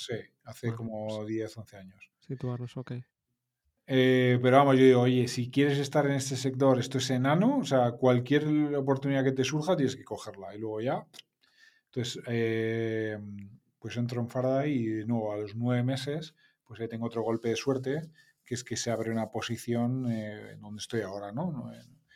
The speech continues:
Speaker 1: no, no teníamos el nombre que tenemos ahora en J M Ventures, pero somos el mismo equipo, básicamente, y, y, y me contratan aquí.
Speaker 2: ¿De partner?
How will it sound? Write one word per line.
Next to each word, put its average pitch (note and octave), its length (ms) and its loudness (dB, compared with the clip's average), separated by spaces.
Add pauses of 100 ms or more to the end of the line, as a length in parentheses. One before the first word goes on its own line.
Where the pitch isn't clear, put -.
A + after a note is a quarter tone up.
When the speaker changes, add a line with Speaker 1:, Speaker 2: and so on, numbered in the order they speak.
(240)
Speaker 1:
no, A#2+ 220 0
no B2 180 -2
teníamos B2+ 300 0
el B2+ 60 0
nombre B2 220 2
que A#2 60 -2
tenemos A#2 280 -2
ahora C#3+ 240 4
en C3 60 0
J B2+ 200 -6
M A#2+ 160 0
Ventures, D3 460 -2
pero G#2 400 -8 (240)
somos A#2+ 280 -6
el A#2+ 100 -2
mismo A#2 260 -4
equipo, B2+ 320 -4
básicamente, B2 720 -8 (440)
y, A2 800 -10 (180)
y, A#2+ 100 -8
y - 40 -4
me A2 120 -10
contratan A2 460 -10
aquí. A2 300 -16 (360)
Speaker 2:
¿De C#3+ 140 -6
partner? B2+ 560 -2